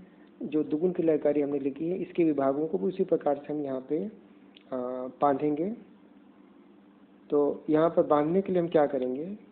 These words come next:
कि पहले दो मात्राएं, फिर तीन मात्राएं, फिर पुनः दो मात्राएं और अंतिम में हमारे पास तीन मात्राएं बच रही हैं।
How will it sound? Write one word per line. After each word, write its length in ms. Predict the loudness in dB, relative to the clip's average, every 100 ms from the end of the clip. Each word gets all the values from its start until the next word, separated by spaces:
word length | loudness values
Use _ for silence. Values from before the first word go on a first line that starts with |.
| -12
कि 140 | -8
पहले 460 | -8 -10 -6 -2 -2
दो 240 | 0 0
मात्राएं, 640 | 0 -2 -2 -4 -2 -4 -8 -14 -20 -20 -20 -20 -20 -20 -20 -20 -20 -20 -20 -20 -20 -20 -20 -20 -20 -10
फिर 100 | -8
तीन 380 | -8 -4 -2 0
मात्राएं, 800 | 0 -2 -2 -4 -4 -6 -8 -12 -16 -20 -20 -20 -20 -20 -20 -20 -20 -20 -20 -20 -20 -20 -10
फिर 180 | -8 -6
पुनः 240 | -6 -4 -2
दो 180 | 0
मात्राएं 600 | 0 0 -2 -4 -4 -6
और 340 | -10 -6 -6 -2
अंतिम 300 | -4 0 0
में 120 | 2
हमारे 220 | 2 0 -2
पास 180 | -4
तीन 280 | -4 -4 -2
मात्राएं 400 | -2 -4 -8 -8
बच 200 | -10 -12
रही 240 | -14 -14 -16
हैं। 140 | -20